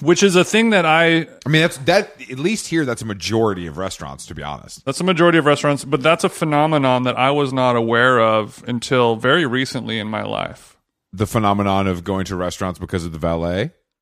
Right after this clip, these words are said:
Speaker 1: Y-, yeah, I mean, I guess just being around that level of, of wealth.
Speaker 2: Oh, welcome to the club, Jason. It's pretty funny.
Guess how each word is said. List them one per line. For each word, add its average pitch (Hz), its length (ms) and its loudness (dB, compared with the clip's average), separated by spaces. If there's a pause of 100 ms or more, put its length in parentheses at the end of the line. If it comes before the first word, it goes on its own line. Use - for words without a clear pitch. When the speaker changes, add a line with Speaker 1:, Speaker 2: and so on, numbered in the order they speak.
(200)
Speaker 1:
Y-, 180 300 -2
yeah, 190 380 6
I 175 60 4
mean, 202 240 2
I 180 100 6
guess 190 160 4
just 147 280 0
being 185 280 2
around 151 380 4
that 143 180 2
level 135 480 2
of, 120 500 -4
of 123 200 0
wealth. 120 840 0
Speaker 2:
Oh, 131 220 4
welcome 123 320 4
to - 100 -10
the 107 80 -2
club, 123 280 -2
Jason. 82 260 -4
It's 87 80 -10
pretty 98 200 -6
funny. 82 360 -6